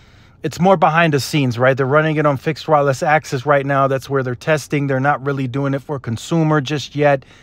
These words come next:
Don't have enough N R radios across the network, um, or so I'm told by the, by the engineer. So they're, they're waiting. They're, they, they have a more, more wait and see approach. They're going slower. They're waiting till all of their radios are upgraded with N R,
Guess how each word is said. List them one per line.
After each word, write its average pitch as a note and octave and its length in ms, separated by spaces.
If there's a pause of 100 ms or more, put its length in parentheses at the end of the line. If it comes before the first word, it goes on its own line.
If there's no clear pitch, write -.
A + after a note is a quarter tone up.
(340)
Don't D3 240
have D3+ 220
enough D3+ 320
N D3+ 180
R D3 240
radios C#3+ 560
across C#3 380
the C3 80
network, C#3 560 (500)
um, B2+ 400
or C#3+ 140
so D#3+ 140
I'm C#3+ 120
told C3 380
by C3 180
the, B2 220
by B2+ 180
the B2+ 140
engineer. B2+ 480
So C#3+ 160
they're, D#3+ 260
they're D#3+ 160
waiting. D3+ 400
They're, B2+ 220
they, C#3 180
they C#3+ 160
have D#3 180
a D#3 60
more, D3+ 380 (680)
more C#3+ 340
wait E3 280
and D3+ 100
see E3 240
approach. D#3+ 560
They're C#3 120
going C#3+ 260
slower. D3 560
They're C3 140
waiting C#3+ 340
till C3+ 200
all C#3+ 220
of C3+ 120
their B2+ 100
radios C3+ 480
are B2 180
upgraded B2+ 360
with B2 200
N C3 200
R, C#3+ 480